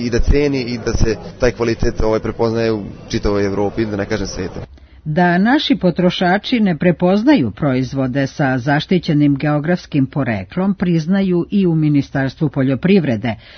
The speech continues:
Speaker 2: Zbog toga će, kažu, u buduće više ulagati u promociju takvih i sličnih proizvoda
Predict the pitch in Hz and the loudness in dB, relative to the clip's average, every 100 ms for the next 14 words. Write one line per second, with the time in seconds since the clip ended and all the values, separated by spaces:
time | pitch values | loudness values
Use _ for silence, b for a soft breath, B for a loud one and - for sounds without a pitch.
0 | B B 160 147 165 139 - 202 240 - | B B -6 0 0 0 0 0 0 0
1 | 120 - 113 113 135 208 254 - 180 151 | -4 -4 -4 -4 -4 -2 0 0 0 0
2 | 147 160 240 233 214 165 147 208 175 - | 0 2 2 0 0 -2 0 0 0 0
3 | 139 120 117 120 139 - 110 107 160 196 | 0 0 -2 -2 -4 -2 -4 -2 2 4
4 | 247 - - 101 87 - 160 - 240 240 | 4 2 -4 -10 -6 -2 -2 -2 -2 -2
5 | - - 247 247 180 190 - 85 - - | -2 0 2 2 0 -2 -2 -8 -8 -4
6 | 165 175 147 151 131 135 | 0 0 0 -2 0 -2